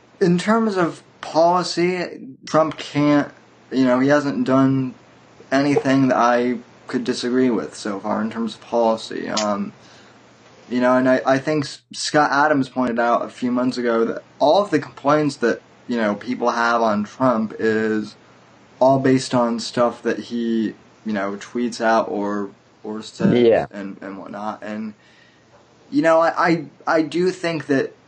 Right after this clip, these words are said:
Speaker 1: early on he could, he could be a bit of a, he could be a bit of a loudmouth and whatnot, but I,
Speaker 2: Mm-hmm.
Speaker 1: you know, he, he, he's, he's definitely becoming more presidential. He,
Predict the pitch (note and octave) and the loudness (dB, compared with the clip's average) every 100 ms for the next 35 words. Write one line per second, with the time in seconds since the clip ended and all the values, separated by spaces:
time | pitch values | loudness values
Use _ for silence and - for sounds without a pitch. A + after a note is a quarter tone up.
0 | _ _ D3 D3 C#3 C3+ C#3 C#3+ D3 C#3+ | _ _ 0 2 4 4 4 4 2 0
1 | C3+ B2 B2+ A#2 B2+ A#2+ A#2+ - A#2+ A#2+ | -6 -6 -6 -2 -2 -2 -4 -8 -6 -2
2 | B2 B2 B2+ B2 B2 A2+ A#2 A2+ G2+ - | -2 0 0 0 0 0 0 -2 -2 -10
3 | - A#2 A#2 A2 A#2+ A#2 A#2 A2+ A2+ G#2+ | -16 -12 -8 -2 0 0 2 2 2 2
4 | A2 A#2+ B2 C3 B2+ B2+ B2+ B2+ B2 B2+ | 2 4 2 2 4 4 2 -2 -4 -4
5 | B2 - - - A2 G2 A#2+ A#2+ - A2+ | -6 -10 -20 -14 -10 -4 0 0 0 -6
6 | - G#2+ G#2 - - - B2 A#2+ B2 B2 | -6 -8 -10 -12 -12 0 2 4 2 2
7 | C3+ C#3 C#3+ C#3+ C#3 C#3+ C3+ C3+ C#3+ C3 | 2 4 2 2 2 2 2 4 4 2
8 | - - - - - - C#3 C#3 E3 D#3 | -4 -16 -20 -20 -20 -10 -4 0 2 4
9 | D3 B2+ C3+ C3 B2+ C3+ B2+ B2 B2+ B2+ | 2 2 2 2 2 0 0 -4 -2 0
10 | C3 A#2+ B2 C3 B2+ - | 0 -2 -2 0 -2 -4